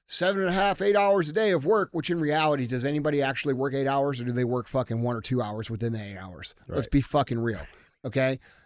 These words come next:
Speaker 1: And a real competitive entrepreneur has to work and, and be productive that entire time. So you go from, you know, basically not understanding any of this to, you know, being overwhelmed in the beginning. And, and, and dude, it's kinda like getting in a,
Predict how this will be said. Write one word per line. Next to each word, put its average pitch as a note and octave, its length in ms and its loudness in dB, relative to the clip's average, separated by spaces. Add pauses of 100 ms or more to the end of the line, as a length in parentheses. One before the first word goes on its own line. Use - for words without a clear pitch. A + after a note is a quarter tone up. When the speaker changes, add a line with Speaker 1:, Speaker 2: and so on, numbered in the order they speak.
(140)
Speaker 1:
And C#3 100 0
a C#3+ 60 6
real F3+ 260 8
competitive E3 560 0
entrepreneur D#3 800 2
has D3+ 280 2
to C#3+ 100 4
work D3 640 6 (340)
and, C3+ 220 2 (120)
and C3+ 220 -2
be D#3+ 140 4
productive D3+ 600 2
that C#3 140 2
entire C3 460 2
time. C#3 540 2 (340)
So D#3 420 4
you D#3 200 2
go D#3+ 280 6
from, C#3 520 2 (640)
you D3+ 120 2
know, C#3+ 160 6
basically D3+ 800 4 (520)
not D3+ 340 6
understanding D#3+ 720 6
any F3+ 240 6
of B2 140 6
this A#2+ 460 0 (1300)
to, D3 500 8
you D3 100 4
know, C3 160 6
being D#3 300 6
overwhelmed D#3 480 6
in D3 80 4
the C3+ 100 4
beginning. D#3+ 520 6
And, C#3+ 240 -2
and, D#3+ 180 0
and D3 180 0
dude, D#3+ 240 2
it's - 140 -2
kinda B3+ 260 2
like A#3 200 4
getting F3+ 280 6
in E3 140 4
a, B2+ 200 2